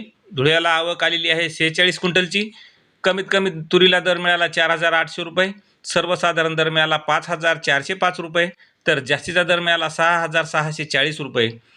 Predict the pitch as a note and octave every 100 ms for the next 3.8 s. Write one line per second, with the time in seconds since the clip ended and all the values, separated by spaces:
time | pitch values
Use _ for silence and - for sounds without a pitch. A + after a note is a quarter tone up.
0 | _ _ _ - C#3+ D3 C#3 D3 D#3 E3
1 | E3 E3 E3+ E3 E3+ E3+ F3 G#3 G#3 _
2 | _ C#3+ D#3 D#3+ E3 E3 E3 D#3+ E3 D#3+
3 | D#3 E3+ E3+ E3 E3 E3+ D#3